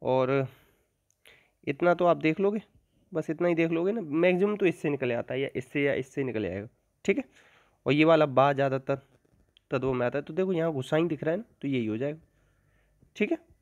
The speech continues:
आंसर क्या हो जाएगा? डी। नेक्स्ट, अब देखो इसमें तत्सम तद्भव का कौन सा विकल्प गलत पूछ रहा है। तो देखो चैत का चैत्र होता है,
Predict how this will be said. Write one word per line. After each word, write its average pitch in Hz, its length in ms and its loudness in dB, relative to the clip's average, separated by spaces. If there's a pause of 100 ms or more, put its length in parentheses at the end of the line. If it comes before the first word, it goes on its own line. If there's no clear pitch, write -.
(260)
आंसर 151 240 2
क्या 180 100 4
हो 170 60 4
जाएगा? 156 200 2
डी। 143 220 -6 (1500)
नेक्स्ट, 147 400 -4 (1040)
अब 175 80 4
देखो 214 180 6
इसमें 220 240 2
तत्सम 202 380 0
तद्भव 175 340 0
का 185 120 0
कौन 180 180 0
सा 185 120 -2
विकल्प 170 320 0
गलत 147 260 2
पूछ 120 240 -6
रहा 107 80 -6
है। 113 60 -12 (800)
तो 202 80 4
देखो 226 220 4
चैत - 600 2 (340)
का 180 80 2
चैत्र 139 400 0
होता 123 240 0
है, 135 140 -4